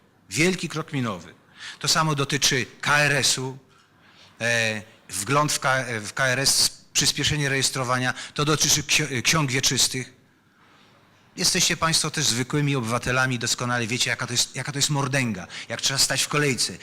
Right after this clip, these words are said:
jak trzeba prosić, żeby pani sę-, sę-, y, sędzia, pan sędzia przyszedł. Nie, nie można się doprosić terminu, nie można wejść, było, do, do, do tego, co jest potrzebne nie tylko w prowadzeniu działalności gospodarczej.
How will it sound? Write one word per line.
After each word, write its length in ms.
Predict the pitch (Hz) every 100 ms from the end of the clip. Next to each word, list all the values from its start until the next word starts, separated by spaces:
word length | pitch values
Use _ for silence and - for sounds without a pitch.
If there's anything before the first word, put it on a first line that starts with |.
| -
jak 120 | 117 -
trzeba 180 | 143
prosić, 380 | 123 143 143 143
żeby 180 | 135 139
pani 220 | - 143
sę-, 220 | 131 147 139
sę-, 140 | -
y, 400 | 147 135 120 117 - -
sędzia, 440 | - 147 147 139 131
pan 180 | 139
sędzia 320 | 139 147 143 131
przyszedł. 480 | - 147 - 87 - - -
Nie, 320 | - 120 135 131 147
nie 160 | 147
można 220 | 156 147
się 160 | 147 151
doprosić 420 | 147 143 139 147
terminu, 380 | - 139 143 113
nie 120 | 120
można 300 | 143 131 147
wejść, 440 | 127 151 139 - 139 - - -
było, 500 | 104 160 151 98 76 - - -
do, 480 | 104 131 127 127 131
do, 280 | 123 131 131
do 180 | 120 127
tego, 280 | - 143 131
co 120 | 151
jest 160 | 135 -
potrzebne 500 | 135 - 143 143 127 -
nie 180 | 120 175
tylko 320 | - 240 -
w 60 | 117
prowadzeniu 480 | 120 107 110 110 110
działalności 520 | 104 101 98 98 -
gospodarczej. 720 | 98 - 101 82 73 -